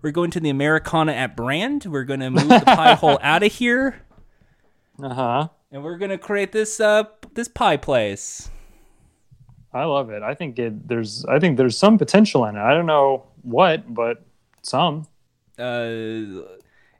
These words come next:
Speaker 1: and, and, and you could have, like, one of those punny names, like, like, uh, like, uh, 'cause pizza's a pie technically. So, so you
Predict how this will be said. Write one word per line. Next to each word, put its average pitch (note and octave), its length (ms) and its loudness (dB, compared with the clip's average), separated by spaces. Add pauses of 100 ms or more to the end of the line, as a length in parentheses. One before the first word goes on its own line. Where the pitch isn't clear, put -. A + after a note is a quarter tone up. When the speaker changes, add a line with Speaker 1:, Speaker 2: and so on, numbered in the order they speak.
Speaker 1:
and, F3+ 200 -8
and, G#3+ 540 -6
and F3 240 -8
you E3 400 -10
could G3+ 140 -2
have, F#3+ 200 2
like, G3 160 4
one G3 100 2
of F#3+ 60 2
those F#3+ 160 -2
punny A3 320 -2
names, C3+ 680 -2
like, C#3 320 0
like, C#3 360 0
uh, C#3+ 320 0
like, C3+ 200 -6
uh, D3+ 220 -2 (100)
'cause G3+ 260 -2
pizza's C#4+ 380 -2
a C3+ 60 0
pie G#2+ 400 -6
technically. E3+ 760 -8 (920)
So, F#3+ 180 -6
so G3+ 140 -8
you G#3 160 -8